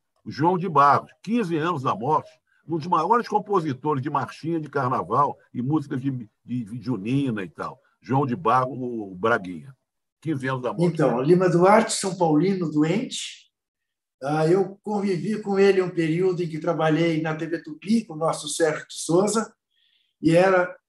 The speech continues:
Speaker 2: é uma figura absolutamente adorável. E hoje faz também doze anos da morte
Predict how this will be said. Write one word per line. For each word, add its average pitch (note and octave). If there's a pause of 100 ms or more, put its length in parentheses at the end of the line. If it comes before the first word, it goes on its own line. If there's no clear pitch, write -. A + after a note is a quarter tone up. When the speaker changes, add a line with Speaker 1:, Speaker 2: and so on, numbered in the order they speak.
Speaker 2:
é G3+
uma D3
figura F3
absolutamente D#3+ (440)
adorável. E3+ (100)
E A3
hoje A#3+ (320)
faz G#3
também G3
doze G3+
anos G#3
da F#3+
morte F3